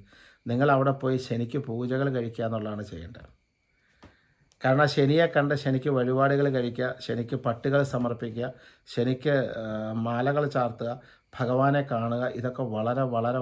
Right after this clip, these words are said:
വളരെ ഗംഭീരമാണ്. ഇനി ഒരു നിവൃത്തിയില്ലെങ്കിൽ അന്നത്തെ ദിവസം അയ്യപ്പനെ തൊഴുന്നതും, ആന, തൊഴുതിട്ട് പ്രാർത്ഥിക്കുന്നത് നല്ലതാണ്. ശി-, മഹാദേവനെ തൊഴുത് പ്രാർത്ഥിക്കുന്നത് നല്ലതാണ്. ഇതൊക്കെ വളരെ ഗംഭീരമാണ്. ഒരു നിവൃത്തിയില്ലെങ്കിൽ അയ്യപ്പനെയും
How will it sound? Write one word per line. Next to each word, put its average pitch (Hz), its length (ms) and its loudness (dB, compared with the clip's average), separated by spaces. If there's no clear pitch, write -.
വളരെ 117 240 0
ഗംഭീരമാണ്. 101 640 -6
ഇനി 160 100 2
ഒരു 180 160 10
നിവൃത്തിയില്ലെങ്കിൽ 156 760 2
അന്നത്തെ 143 380 2
ദിവസം 131 300 -2
അയ്യപ്പനെ 135 540 0
തൊഴുന്നതും, 131 460 0
ആന, 110 180 -4
തൊഴുതിട്ട് 135 400 4
പ്രാർത്ഥിക്കുന്നത് 127 560 0
നല്ലതാണ്. 117 380 0
ശി-, 143 220 -2
മഹാദേവനെ 147 680 4
തൊഴുത് 135 280 2
പ്രാർത്ഥിക്കുന്നത് 120 640 -4
നല്ലതാണ്. 107 360 -8
ഇതൊക്കെ 131 340 -4
വളരെ 110 240 -2
ഗംഭീരമാണ്. 107 580 -6
ഒരു 135 180 2
നിവൃത്തിയില്ലെങ്കിൽ 160 600 2
അയ്യപ്പനെയും 143 480 0